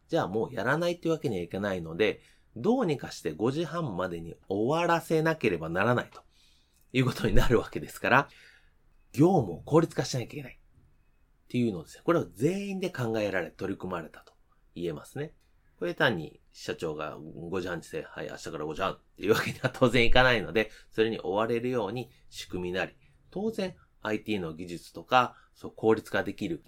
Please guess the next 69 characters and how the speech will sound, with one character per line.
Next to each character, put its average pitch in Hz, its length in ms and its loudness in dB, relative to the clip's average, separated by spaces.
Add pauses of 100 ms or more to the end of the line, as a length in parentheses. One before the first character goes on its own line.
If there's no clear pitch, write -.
機 - 100 -20
械 117 240 2
的 113 220 -2
な 107 100 -2
も 98 140 -4
の 92 100 -4
っ 87 60 -10
て - 80 -18
い - 20 -8
う 87 40 -10
の - 20 -14
は - 60 -20
当 220 120 4
然 196 160 0
使 - 180 0
わ 139 100 6
れ 123 100 0
た 113 120 -2
は - 220 -10
ず 78 140 -14
で 73 80 -14
す - 120 -14
ね。 156 120 -10 (880)
で 226 80 -2
も 175 160 -6 (160)
会 220 220 -2
社 226 140 -2
全 214 220 -6
体 208 160 0
と 208 80 -16
し - 40 -20
て 185 120 -2
ど 185 180 0
う 180 60 4
や 156 80 2
っ 151 80 -8
て 160 160 0
五 131 220 2
時 131 120 -4
半 117 320 -4
に - 160 -18 (440)
終 98 100 -6
わ 110 140 4
る 104 80 -4
よ 98 100 -4
う 104 40 -4
に 110 140 -8
業 101 220 -4
務 82 140 -8
を 78 60 -14
効 85 240 -4
率 - 180 -10
化 85 120 -8
し - 80 -16
て、 156 220 -4 (180)
当 135 200 2
然 151 200 0
仕 - 140 -10
事 92 240 -4
は 82 120 -4
全 87 220 -6
部 - 80 -20
し - 80 -18
て 196 220 -8
売 - 120 -6
り 82 120 -8
上 80 100 -8
げ 113 80 -6
も 156 200 -8